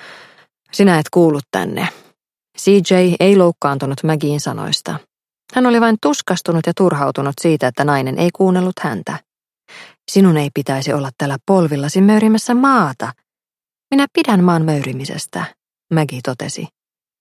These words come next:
Maggien yksinkertainen vastaus kertoi C J:lle,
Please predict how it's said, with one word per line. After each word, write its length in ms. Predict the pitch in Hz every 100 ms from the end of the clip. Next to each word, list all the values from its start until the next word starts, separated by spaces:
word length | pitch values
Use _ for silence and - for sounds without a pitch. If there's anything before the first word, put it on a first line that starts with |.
| _ - - _ 185
Maggien 340 | 202 208 196
yksinkertainen 840 | 208 - 202 180 147 139 139 143
vastaus 460 | 160 170 - 143 135
kertoi 380 | - 175 - 143
C 120 | -
J:lle, 580 | 196 175 180 175 175